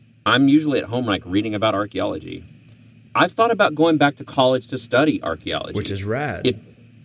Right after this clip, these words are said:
Speaker 1: if you were to go back to college, and if, like, if you were just erase who you are right now, well, maybe, oh, I don't know if that's important to erase, but, like, if you, if you had the opportunity to go back to university and pick a major and a minor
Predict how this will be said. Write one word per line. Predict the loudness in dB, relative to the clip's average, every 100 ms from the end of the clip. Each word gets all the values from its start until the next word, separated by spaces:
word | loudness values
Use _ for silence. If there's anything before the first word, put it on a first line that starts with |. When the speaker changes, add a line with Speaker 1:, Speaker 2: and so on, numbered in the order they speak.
| -8 -2
Speaker 1:
if | -2
you | 0 2
were | 4 2
to |
go | 4 2
back | 2 -4
to | -8
college, | -2 0 0 -4 -12 -20 _ -10 0
and | 0
if, | 2
like, | 0 0
if | 2
you | 2
were | 4
just | 2
erase | -2 2 2 2 -2 -12 -10
who | -8
you | -2 2
are | 2
right | 0 -4
now, | -12 -16 -18 -20 -20 -4
well, | 2
maybe, | 2 2
oh, | 2
I | 2 4
don't | 4
know | 2
if |
that's | 0 -4
important | -4 -6 -6 -6
to | -8
erase, | -8 -8 -12 -12
but, | -10 -8
like, | -8 -10 -20 -20 -20 -20 -20 -4
if | -2 2
you, | 4 4 4 0
if | -4 -4
you | 0
had | 0 2
the |
opportunity | 2 0 -4 -2 0
to |
go | 0
back | 2 2 0 -4
to | -4
university | -2 -2 -2 -2 -4 -2
and | -4 -6 -14 -12 -2
pick | 0
a | 2
major | 2 2 2
and | 2
a |
minor | 0 -2 0 -2